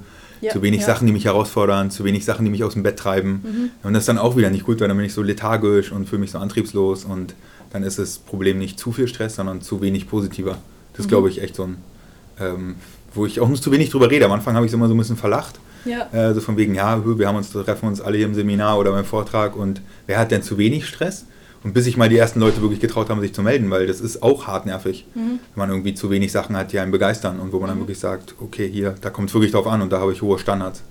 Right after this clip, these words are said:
Speaker 1: Mhm. Ja, so Prinzip Bore-out ein bisschen, ne?
Speaker 2: Ja,
Speaker 1: Also,
Speaker 2: ja, genau,
Speaker 1: ja, das kenn
Speaker 2: genau.
Speaker 1: ich auch sehr gut, ja.
Speaker 2: Ja.
Speaker 1: Ist ja auch oft, ähm, ich kenn einmal aus meinem alten Unternehmen, aber auch so im Freundeskreis viele, die tatsächlich aus der Firma gehen, genau deswegen, weil sie da nicht genug,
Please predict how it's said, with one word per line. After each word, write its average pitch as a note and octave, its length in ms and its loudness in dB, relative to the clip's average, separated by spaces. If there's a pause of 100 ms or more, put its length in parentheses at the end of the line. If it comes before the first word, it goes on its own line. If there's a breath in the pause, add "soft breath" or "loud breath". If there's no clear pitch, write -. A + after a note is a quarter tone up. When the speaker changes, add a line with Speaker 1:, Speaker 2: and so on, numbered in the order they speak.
(100)
Speaker 1:
Mhm. A#3 280 -6 (520)
Ja, G3 140 -4
so G3 100 -6
Prinzip F#3+ 420 -10
Bore-out F#3+ 440 -8
ein F#3 80 -12
bisschen, F#3 360 -10
ne? G3 40 0
Speaker 2:
Ja, G3+ 80 2
Speaker 1:
Also, F#3+ 160 -6
Speaker 2:
ja, C#3+ 220 6
genau, C#3+ 240 0 (100)
Speaker 1:
ja, G#3 80 0
das G3+ 140 -2
kenn - 100 -2
Speaker 2:
genau. - 120 0
Speaker 1:
ich G3 60 -6
auch F#3+ 80 -10
sehr F#3 160 -10
gut, F#3+ 280 -12
ja. F#3 180 -10 (220)
Speaker 2:
Ja. - 100 -12 (480 loud breath)
Speaker 1:
Ist - 80 -8
ja G#3+ 80 0
auch G3+ 80 -6
oft, A3 300 -6
ähm, G3+ 320 -6
ich - 160 -14 (300)
kenn G3+ 400 -8 (360)
einmal G3 240 -8
aus G3+ 140 -8
meinem G#3 200 -8
alten A3 240 -6
Unternehmen, A3 480 2
aber G3 200 0
auch G3+ 80 -4
so G#3+ 100 -4
im G#3+ 80 -4
Freundeskreis G3+ 640 -6
viele, G#3+ 260 -4
die G3 160 -6
tatsächlich G3 480 -10
aus G3+ 80 -14
der F#3+ 120 -10
Firma F#3+ 340 -8
gehen, G#3 400 -8 (340 loud breath)
genau F#3 240 -4
deswegen, G3+ 480 -6
weil F#3 140 -4
sie F#3 300 -12 (300)
da F#3+ 160 -2
nicht G3 200 -4
genug, G3 420 -6